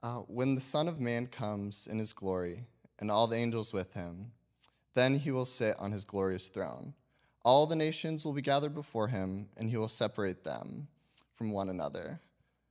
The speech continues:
Just as a shepherd separates the sheep from the goats,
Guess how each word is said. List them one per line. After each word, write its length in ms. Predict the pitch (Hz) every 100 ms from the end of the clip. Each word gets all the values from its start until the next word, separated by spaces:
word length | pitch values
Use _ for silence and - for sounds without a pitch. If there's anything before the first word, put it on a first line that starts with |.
| _ _ _ -
Just 340 | 147 175 -
as 120 | 196 185
a 60 |
shepherd 600 | - 131 - 123 120 117 151 _
separates 580 | - - 110 131 127 -
the 120 | 120
sheep 260 | - 131 -
from 140 | 160
the 60 | 156
goats, 680 | 110 101 - - - -